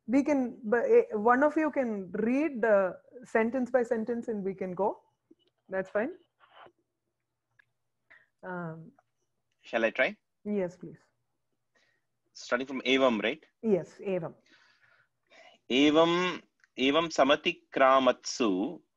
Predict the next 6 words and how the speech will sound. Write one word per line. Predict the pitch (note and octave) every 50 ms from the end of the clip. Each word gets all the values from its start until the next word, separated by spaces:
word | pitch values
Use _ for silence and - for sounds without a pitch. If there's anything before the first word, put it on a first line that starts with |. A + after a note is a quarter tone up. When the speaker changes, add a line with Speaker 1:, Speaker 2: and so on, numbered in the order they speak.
| _ _ - F#2
Speaker 2:
divaseshu | F#2 A#2 A#2+ C3 D3+ D#3 - E3 D#3 D3+ C#3+ - - A#2+ G#2+ C3 E3+ - _ _ _ _ _ - -
Raja | G#2+ A#2 C3 C3 B2 C#3+ C#3+ D3 D3 C#3+ - -
Chandrapidasya | A#2+ A#2 B2 B2 B2 C#3+ D3 D3+ D3+ D3 - B2+ B2 B2 A#2 B2+ B2 - - - G#2+ F#2+ F#2+ A#2 - - _ _ _ _ _ _ -
Yavvarajyabhishekam | G2+ A2 A#2+ A#2+ C#3 D3+ C#3 C3+ C3 C3+ C3 B2 A#2+ A2+ B2+ C3+ C3 C3 B2+ A#2+ A#2 A2+ - - B2+ A#2+ A2+ - - A#2 G#2+ G#2+ G#2+ G#2 G2+ -
chikirshuhu | - - - - B2+ B2 B2+ A#2+ - - - A#2 - - F2+ F2 - - - _ _ _ _ _ _ _ _ _ _ -
pratihara-, | A#2+ B2 A#2+ - E3+ E3 D#3+ D#3+ D#3 D3 D3 C#3 C3 C3 C3 C3 B2+ B2+ B2 B2 B2 B2 B2 B2 B2+ B2+ B2